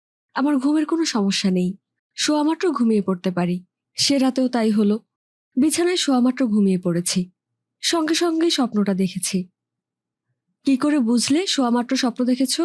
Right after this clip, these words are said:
জেগে উঠে ঘড়ি দেখেছি, এগারোটা দশ। স্বপ্নটা বলো।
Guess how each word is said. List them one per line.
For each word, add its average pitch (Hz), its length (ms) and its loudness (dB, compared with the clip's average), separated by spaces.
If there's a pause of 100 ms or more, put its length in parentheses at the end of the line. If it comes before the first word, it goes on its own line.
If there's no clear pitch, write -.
(960)
জেগে 277 280 2
উঠে 320 200 0
ঘড়ি 233 280 2
দেখেছি, 185 540 -2 (280)
এগারোটা 269 440 0
দশ। 180 560 -2 (840)
স্বপ্নটা 233 500 0
বলো। 170 340 -4